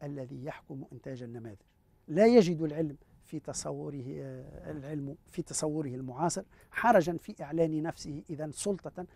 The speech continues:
أو قدرة، هي قدرة أو سلطة النماذج التي تتمثل في السيطرة على الظواهر والتحكم فيها لفائدة الإنسان.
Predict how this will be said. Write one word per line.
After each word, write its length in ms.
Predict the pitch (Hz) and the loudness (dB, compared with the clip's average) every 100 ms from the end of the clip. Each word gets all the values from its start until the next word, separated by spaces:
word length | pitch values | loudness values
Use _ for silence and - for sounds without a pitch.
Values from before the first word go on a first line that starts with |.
| - _ | -20 _
أو 60 | 170 | 4
قدرة، 500 | - 180 160 156 196 254 | 4 2 0 0 -6 0
هي 220 | 170 165 - | 4 4 2
قدرة 280 | 214 185 202 - 156 | -2 0 0 -2 -10
أو 60 | |
سلطة 300 | - 247 185 - | -4 -2 -2 -4
النماذج 500 | 147 143 160 165 170 - - - - 175 | -6 -4 -2 -2 -2 -10 -20 -20 -6 4
التي 280 | 175 160 | 4 2
تتمثل 540 | 151 151 156 165 - 151 | -10 -12 -6 -6 -4 -8
في 240 | - 180 - _ - - | -6 -12 -12 _ -20 -14
السيطرة 440 | - - 226 180 160 | -2 6 6 6 2
على 180 | 143 | 0
الظواهر 440 | 135 131 165 170 - - | 0 0 2 2 0 0
والتحكم 760 | 165 202 151 - 165 175 - | 0 0 -4 -4 -2 -2 -4
فيها 280 | 143 170 160 - | -8 -6 -6 -8
لفائدة 540 | 151 151 151 156 143 139 160 - - | -8 -8 -8 -10 -10 -10 -12 -16 -12
الإنسان. 580 | 160 143 120 127 110 | -12 -10 -8 -8 -8